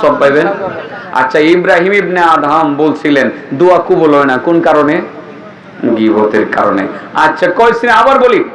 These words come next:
কয় শ্রেণীর মানুষের নখ তামার তৈরি হবে? এক নম্বর, যে কার গোশত খায়? গীবত কইরা। দুই নম্বর, যে কি করে? মানুষের ইজ্জত নষ্ট করে কষ্ট দেয়।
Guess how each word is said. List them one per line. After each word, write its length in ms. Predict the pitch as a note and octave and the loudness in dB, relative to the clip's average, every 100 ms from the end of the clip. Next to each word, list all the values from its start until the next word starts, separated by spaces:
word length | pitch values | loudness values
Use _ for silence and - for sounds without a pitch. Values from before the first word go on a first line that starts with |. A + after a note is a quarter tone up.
| - | -6
কয় 180 | A#3 A3+ | -2 -2
শ্রেণীর 360 | G#3+ A#3 A#3+ A#3 | -2 -4 -2 0
মানুষের 420 | A3+ A3+ A3+ A3+ | 0 0 0 0
নখ 240 | A#3 A#3 A#3 | 2 0 2
তামার 240 | A3+ A3+ A3 | 2 2 2
তৈরি 160 | A3+ | 2
হবে? 240 | G#3+ G#3 B3 C#4+ - - - - - - - - | 4 2 2 -2 -8 -14 -16 -16 -16 -16 -16 -6
এক 180 | E3+ E3+ | -4 -2
নম্বর, 280 | G3+ G#3+ G#3+ | 0 0 2
যে 100 | G#3 | 2
কার 220 | G#3 G3 | 2 0
গোশত 280 | G3+ G#3 G#3 | 0 0 0
খায়? 200 | G3 A#3+ - - - - - - A#3+ A#3+ G3+ G#3 G#3 F#3+ F#3 - | 0 -2 -6 -16 -18 -20 -20 -18 -16 -16 -14 -14 -12 -12 -10 -2
গীবত 280 | E3+ D#3 C#3 - | 0 2 2 2
কইরা। 240 | B2 - - - | 2 2 -2 -6
দুই 160 | D3 F3 | -2 0
নম্বর, 300 | E3+ E3+ E3+ | 2 2 2
যে 140 | E3+ | 2
কি 120 | E3 | 2
করে? 260 | D#3+ D#3+ F3+ - - - - - - - - - - - - - - - - - - - - A#2+ | 2 2 2 -2 -16 -20 -20 -20 -20 -20 -20 -20 -20 -20 -20 -20 -20 -20 -20 -20 -20 -20 -12 -4
মানুষের 380 | A#2+ A#2+ C3+ | -4 -2 0
ইজ্জত 240 | C3 A#2+ B2 | 0 -2 -2
নষ্ট 300 | A2 G2+ A2+ | -2 0 0
করে 180 | A2 A2 | 0 0
কষ্ট 240 | G#2 - - | -2 -2 -6
দেয়। 220 | - | -6